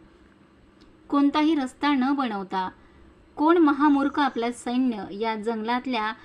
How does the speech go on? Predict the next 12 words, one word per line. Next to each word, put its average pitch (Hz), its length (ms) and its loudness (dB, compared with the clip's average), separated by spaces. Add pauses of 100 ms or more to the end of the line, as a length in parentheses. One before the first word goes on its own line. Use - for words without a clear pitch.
(280)
आडवाटेने 269 680 2
घेऊन 254 380 -4
चाललाय?" 247 420 -2 (1400)
एक 254 240 -2
मुंगी 214 320 -4
ओरडली. 277 440 -6 (2250)
हे 294 100 2
धिटाईचे 285 480 0
बोल 247 280 4
सुभेदाराच्या 277 680 -2
कानावर 202 380 -4
पडले. 175 340 -8